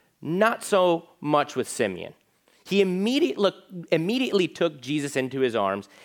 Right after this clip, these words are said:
and he wasn't at a loss of meaningful words. Simeon cradles the baby, and he basically says, "I can die a happy man now. My life is complete."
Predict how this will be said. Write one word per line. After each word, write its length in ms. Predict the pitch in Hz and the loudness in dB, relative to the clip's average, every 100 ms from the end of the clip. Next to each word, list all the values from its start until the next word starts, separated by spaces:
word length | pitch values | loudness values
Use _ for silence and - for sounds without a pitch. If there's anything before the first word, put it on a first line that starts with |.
| - - | -20 -4
and 180 | 156 156 | 0 0
he 180 | - 190 | -2 -4
wasn't 460 | 160 170 208 185 | 0 0 0 0
at 100 | 165 | 0
a 60 | 156 | 0
loss 540 | 139 139 107 - - _ _ | 2 0 -2 -8 -20 _ _
of 100 | 120 | -4
meaningful 480 | 120 127 123 110 117 | -2 0 -2 0 -2
words. 500 | 110 104 87 - - _ _ _ _ _ | 2 0 -2 -10 -20 _ _ _ _ _
Simeon 540 | - 185 196 185 170 | -2 0 2 2 0
cradles 540 | - - 160 190 196 156 | -4 0 2 4 0 -2
the 80 | |
baby, 380 | 147 113 107 117 | 0 2 2 -2
and 80 | 117 | -4
he 120 | 147 | -6
basically 680 | 127 170 202 - 185 160 151 | -4 -2 -2 -6 -10 -8 -8
says, 540 | - 120 - - - _ _ _ _ _ _ _ _ _ _ _ _ _ _ _ _ _ | -6 -6 -6 -12 -20 _ _ _ _ _ _ _ _ _ _ _ _ _ _ _ _ _
"I 120 | - 147 | -14 -12
can 240 | 156 123 | -12 -14
die 460 | - 67 - - - | -12 -10 -10 -10 -8
a 60 | - | -8
happy 400 | - 131 - 110 | -6 -6 -6 -10
man 340 | 107 107 95 | -8 -6 -6
now. 200 | 92 87 - _ _ _ _ _ _ _ _ _ - | -10 -14 -16 _ _ _ _ _ _ _ _ _ -4
My 180 | 107 | -2
life 420 | 107 107 113 - - | 0 0 -2 -4 -14
is 180 | 120 - | -20 -16
complete." 640 | - 101 - 107 101 - | -14 -14 -8 -8 -8 -12